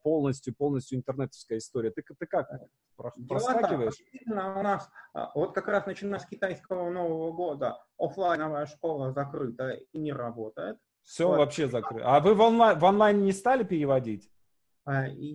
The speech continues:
Speaker 2: я вот, э, с этим тянул, тянул, тянул, э, но, наверно, м, именно сейчас, в ближайшие дни будут совершены какие-то, э, решающие,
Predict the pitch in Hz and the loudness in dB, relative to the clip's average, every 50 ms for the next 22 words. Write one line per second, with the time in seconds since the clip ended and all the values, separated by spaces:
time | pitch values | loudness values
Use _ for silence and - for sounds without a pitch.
0 | 143 139 196 220 240 233 220 196 180 170 160 165 165 - - - - - - - | -6 -2 2 4 4 4 4 4 2 0 -2 -2 -4 -4 -6 -6 -6 -6 -6 -10
1 | 101 - 156 165 - _ - 190 190 185 180 175 170 165 - 175 180 208 240 269 | -12 -14 -14 -16 -14 _ -6 -6 -6 -6 -6 -10 -10 -8 -8 -8 -4 -2 -2 -2
2 | 262 240 - - 180 180 185 190 247 247 240 226 - - 175 175 185 208 233 247 | -4 -6 -8 -12 -12 -10 -8 -6 -6 -6 -6 -10 -12 -14 -12 -6 -4 -2 -2 -2
3 | 247 240 233 233 - _ _ _ - - 180 175 165 170 - _ - - 170 180 | -4 -6 -8 -10 -14 _ _ _ -6 -4 -4 -4 -4 -6 -10 _ -12 -8 -6 -6
4 | 196 190 185 185 185 190 202 196 185 180 180 180 143 - _ _ - 147 151 143 | -4 -4 -6 -4 -2 -2 -2 -2 -4 -8 -10 -10 -12 -14 _ _ -16 -14 -14 -14
5 | - _ _ _ _ _ _ _ _ _ _ _ _ _ _ _ _ - 156 175 | -14 _ _ _ _ _ _ _ _ _ _ _ _ _ _ _ _ -12 -8 -8
6 | 175 170 160 160 - - 165 - - 196 196 220 214 - - 170 - - - _ | -6 -6 -6 -8 -10 -12 -14 -10 -6 -6 -6 -6 -6 -10 -14 -18 -20 -20 -20 _
7 | _ _ - 135 131 135 147 156 165 165 180 175 170 160 - - 165 160 156 170 | _ _ -14 -12 -8 -6 -4 -4 -4 -4 -2 -4 -4 -4 -4 -4 -6 -6 -6 -6
8 | 202 208 185 170 170 175 - _ - 156 151 143 147 - 156 160 160 156 156 143 | -8 -8 -8 -10 -12 -14 -14 _ -10 -8 -8 -10 -10 -12 -10 -10 -10 -10 -10 -8
9 | 147 147 135 139 135 135 - - - - - - 147 143 131 139 - - _ _ | -8 -8 -8 -8 -10 -14 -14 -20 -20 -16 -6 -4 -2 -2 -2 -4 -8 -16 _ _
10 | _ - - - - 143 143 151 - - 180 156 151 147 139 139 - - 143 135 | _ -12 -12 -10 -8 -10 -10 -8 -6 -4 -2 -2 0 -2 -4 -6 -6 -6 -6 -6
11 | 135 139 - | -6 -8 -10